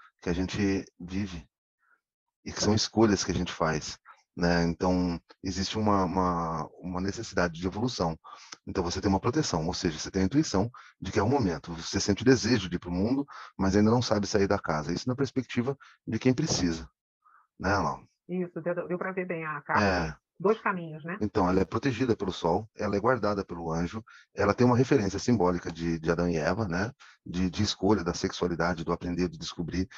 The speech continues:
Speaker 1: dos impulsos de Gaiarsa, que ele fala, né? Ele fala sobre, sobre as dificuldades que você vai enfrentar com a, a montanha, mas é uma carta toda clara.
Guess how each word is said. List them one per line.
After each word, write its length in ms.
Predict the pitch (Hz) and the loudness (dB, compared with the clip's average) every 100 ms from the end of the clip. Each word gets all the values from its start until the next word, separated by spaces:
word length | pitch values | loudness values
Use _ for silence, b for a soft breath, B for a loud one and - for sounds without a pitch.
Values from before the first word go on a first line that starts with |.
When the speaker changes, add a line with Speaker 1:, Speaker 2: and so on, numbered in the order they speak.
| B | B
Speaker 1:
dos 220 | 101 101 107 | 2 4 4
impulsos 600 | 117 - 120 117 90 90 | 4 2 0 0 -4 -6
de 140 | 85 | 2
Gaiarsa, 520 | 95 92 85 92 - - - B B | 6 6 4 0 -4 -10 -20 B B
que 80 | - | -4
ele 60 | 85 | -2
fala, 320 | - 85 90 | 0 0 2
né? 240 | 85 127 - _ b b - | 2 0 -4 _ b b -6
Ele 100 | 95 | -2
fala 200 | 92 113 | 0 0
sobre, 320 | 95 95 98 101 | 0 2 4 4
sobre 180 | 101 98 | 2 0
as 80 | 92 | 0
dificuldades 560 | 90 - 110 101 90 - | -2 -2 2 2 0 -6
que 80 | |
você 180 | 95 - | -4 -2
vai 120 | 87 90 | 0 0
enfrentar 440 | 85 87 85 90 | 0 -2 -2 -4
com 280 | - 87 82 B B - | -2 -4 -6 B B -4
a, 400 | 85 82 80 85 | 0 0 0 -2
a 20 | |
montanha, 640 | 85 82 80 82 98 127 - b b b - | -2 -2 -2 -2 2 0 -2 b b b -2
mas 220 | 95 95 | 0 2
é 60 | |
uma 100 | 98 | 2
carta 260 | 98 101 98 | 0 -2 -4
toda 220 | 101 110 | -2 -2
clara. 400 | - 95 92 85 | 0 -2 -2 -4